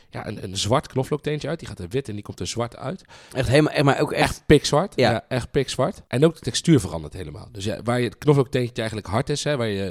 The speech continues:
Speaker 1: echt
Speaker 2: Mhm.
Speaker 1: doorheen kan hakken, komt hij er meer uit als een soort, eh, de textuur van een dadel. Als
Speaker 2: Ja.
Speaker 1: je dat fijn, dat kan je bijna fijn drukken.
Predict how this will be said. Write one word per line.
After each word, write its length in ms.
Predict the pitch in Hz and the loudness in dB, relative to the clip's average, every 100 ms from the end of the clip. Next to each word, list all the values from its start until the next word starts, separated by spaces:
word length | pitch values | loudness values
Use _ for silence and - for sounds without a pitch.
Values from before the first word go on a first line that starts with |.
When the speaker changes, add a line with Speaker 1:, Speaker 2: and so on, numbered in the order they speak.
| 90 | -4
Speaker 1:
echt 80 | 113 | -2
Speaker 2:
Mhm. 80 | |
Speaker 1:
doorheen 220 | 127 95 135 | -2 -2 -4
kan 120 | 127 | -4
hakken, 200 | 131 135 - - | -4 -6 -12 -20
komt 140 | - | -8
hij 100 | 127 | -2
er 80 | 127 | 0
meer 140 | 135 147 | 0 0
uit 140 | 139 | 0
als 120 | 120 | 0
een 100 | 120 | -2
soort, 300 | 113 113 - - - _ | 0 -2 -2 -20 -20 _
eh, 120 | 113 | -6
de 140 | 104 | -6
textuur 300 | - 110 143 | -6 0 2
van 120 | 120 110 | 2 0
een 100 | 104 | 0
dadel. 340 | 117 110 85 | 2 2 0
Als 80 | 73 - _ _ | -6 -14 _ _
Speaker 2:
Ja. 140 | 120 | -4
Speaker 1:
je 60 | 104 | -2
dat 160 | 98 | -4
fijn, 220 | - 117 107 | -2 -2 -2
dat 100 | 101 | -2
kan 120 | 127 | 0
je 60 | 123 | 2
bijna 200 | 120 117 | 2 0
fijn 260 | 113 123 | -2 -4
drukken. 320 | 139 156 190 | -4 -6 -8